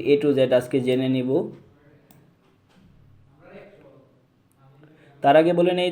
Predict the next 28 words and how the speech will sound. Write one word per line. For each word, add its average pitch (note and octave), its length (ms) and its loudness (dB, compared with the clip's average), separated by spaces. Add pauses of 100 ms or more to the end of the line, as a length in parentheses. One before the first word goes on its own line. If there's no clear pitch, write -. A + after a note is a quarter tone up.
যারা C#3+ 220 4
আমাদের C#3+ 220 0
চ্যানেলে C#3+ 340 -2
প্রথমবারের C#3 460 -2
মতো C#3 200 -2
ভিডিও C3 240 -2
দেখছেন, C3 320 -4
তারা B2+ 220 0
সবাই B2+ 200 -2 (100)
চ্যানেলটিকে C3 540 -4
সাবস্ক্রাইব B2+ 460 -4 (100)
করে A#2+ 180 -2 (240)
আমাদের B2 340 -4
সাথেই A#2 320 -8
থাকুন। A2 240 -10 (180)
আমরা C3 200 0 (540)
শুরু C#3 240 2
করছি B2+ 220 -2 (120)
পঞ্চাশতম C3 440 -4 (140)
বিসিএস B2+ 460 -2
এর F3+ 80 0 (520)
বিজ্ঞপ্তি C3 500 -4
সম্পূর্ণ। A2+ 400 -4 (2500)
শুরুতেই D#3 520 4
ক্যাডারের D3 480 4
নাম C#3+ 120 0 (120)
হচ্ছে D3 320 -6 (220)
বিসিএস C#3 760 0